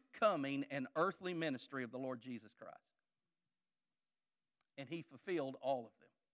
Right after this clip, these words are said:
So here's what I want to do. I want to take just the prophecies in the book of the Psalms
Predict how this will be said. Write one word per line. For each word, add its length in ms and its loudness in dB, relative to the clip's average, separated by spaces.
So 400 6
here's 220 2
what 140 6
I 120 10
want 220 2
to 60 -10
do. 180 -12
I 140 2
want 200 4
to 40 -4
take 360 -2
just 320 2
the 80 -6
prophecies 840 2
in 140 -2
the 80 -4
book 220 -2
of 80 -6
the 60 -8
Psalms 600 -4